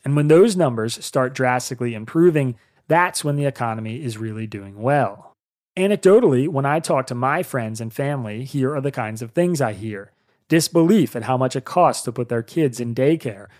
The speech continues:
or how hard it is to get their kids into daycare in the first place. Shock that a cocktail can cost eighteen dollars at a restaurant. Stress about finding an apartment that is in their budget, or the sense of being stuck in an apartment where rent keeps going up uncontrollably.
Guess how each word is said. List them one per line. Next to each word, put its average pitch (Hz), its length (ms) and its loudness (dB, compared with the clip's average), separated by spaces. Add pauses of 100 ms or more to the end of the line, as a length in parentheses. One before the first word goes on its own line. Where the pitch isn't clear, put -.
or 135 100 2
how 147 160 4
hard 165 280 6
it 147 100 0
is 113 240 -6
to - 80 -10
get 127 200 -2
their 120 120 -2
kids 113 280 -8
into 120 220 -8
daycare 110 480 -6
in 120 80 -8
the - 60 -4
first 165 340 2
place. 107 440 -10 (360)
Shock 180 520 2
that 131 140 2
a 127 60 -2
cocktail 139 600 -2
can 117 180 -10
cost 123 320 -4
eighteen 135 400 -6
dollars 104 420 -4
at 123 100 -4
a 117 40 0
restaurant. 127 640 -2 (320)
Stress 190 540 2
about 135 320 0
finding 139 380 -2
an 131 60 -2
apartment 127 560 0
that 117 100 -6
is 117 140 -6
in 123 100 -6
their 117 140 -4
budget, 131 440 0 (220)
or 143 100 2
the 147 100 2
sense 165 340 0
of 156 100 -2
being 139 200 -2
stuck 175 460 2
in 131 100 -2
an 120 120 -4
apartment 127 460 -4
where 127 120 -2
rent 123 320 -4
keeps 127 260 -6
going 123 280 -4
up 107 180 -8
uncontrollably. 117 1000 0